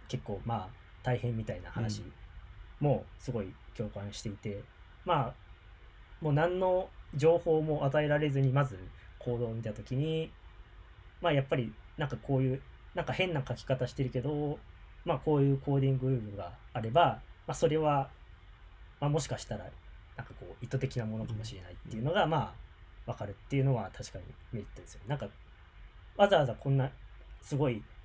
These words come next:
Speaker 1: なんか回りくどい、よくわからない書き方してるけど、
Speaker 2: <laughs>
Speaker 1: ただ単に、<laughs> その、その人の趣味だったとかだったら、すごい、ちゃぶ台を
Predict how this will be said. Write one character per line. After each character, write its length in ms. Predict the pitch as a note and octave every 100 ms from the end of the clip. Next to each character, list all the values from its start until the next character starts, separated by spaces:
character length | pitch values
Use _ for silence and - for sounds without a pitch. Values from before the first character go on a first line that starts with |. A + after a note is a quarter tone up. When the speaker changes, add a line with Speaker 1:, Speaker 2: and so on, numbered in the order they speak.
| -
Speaker 1:
な 100 | C3+
ん 40 | C3+
か 160 | A2 -
回 180 | C#3 C3
り 60 | C3
く 100 | C#3
ど 100 | B2
い、 120 | G2+ F2 - - -
よ 80 |
く 100 | C3
わ 60 | A#2
か 100 | -
ら 60 | A#2
な 100 | G2+
い 40 |
書 80 | -
き 80 | G#2+
方 200 | B2+ A2+
し 60 | -
て 100 | C3+
る 80 |
け 100 | C3
ど、 220 | C#3 A2 G2 - -
Speaker 2:
<laughs> 180 | - -
Speaker 1:
た 120 | F#3
だ 100 | D#3
単 200 | D#3 B2+
に、 280 | A#2+ A2 G#2+
<laughs> 80 | -
そ 200 | - E3
の、 80 | A2+ - - -
そ 160 | -
の 80 | D#3+
人 160 | D3+ C#3
の 40 |
趣 160 | B2 C3
味 80 | A#2+
だ 80 |
っ 40 | A2
た 140 | A#2
と 80 | A2
か 80 | G#2+
だ 60 | G#2
っ 160 | G2+
た 80 | G#2+
ら、 60 | G2+
す 140 | C3
ご 120 | A#2+
い、 100 | G#2 - - - - - - - - - -
ち 100 | -
ゃ 60 | D#3
ぶ 80 |
台 160 | D3+ C#3+
を 160 | C#3